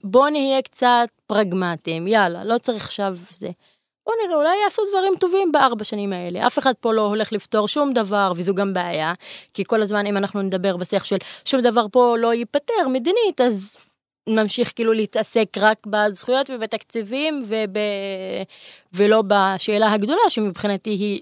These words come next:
לא רק הכיבוש, אלא שישראל הופכת, אם היא כבר,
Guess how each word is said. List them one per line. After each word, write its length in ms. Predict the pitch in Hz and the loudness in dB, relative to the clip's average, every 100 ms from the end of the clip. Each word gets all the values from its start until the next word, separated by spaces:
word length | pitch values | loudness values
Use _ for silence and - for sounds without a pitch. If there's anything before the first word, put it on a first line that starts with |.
| - | 0
לא 200 | 208 254 | 4 4
רק 280 | 339 - 202 | 4 -2 -4
הכיבוש, 540 | - 202 185 285 - 214 | -2 -4 -2 -4 -2 -2
אלא 180 | 214 | -2
שישראל 580 | 190 214 202 233 247 269 - - - - _ - 185 | -2 -4 -6 -2 0 0 -2 -14 -20 -20 _ -10 -4
הופכת, 640 | 208 233 220 233 _ _ _ _ _ _ 220 | 0 0 0 -4 _ _ _ _ _ _ 2
אם 100 | 214 | 2
היא 80 | |
כבר, 520 | - 170 208 202 196 | -2 0 2 4 0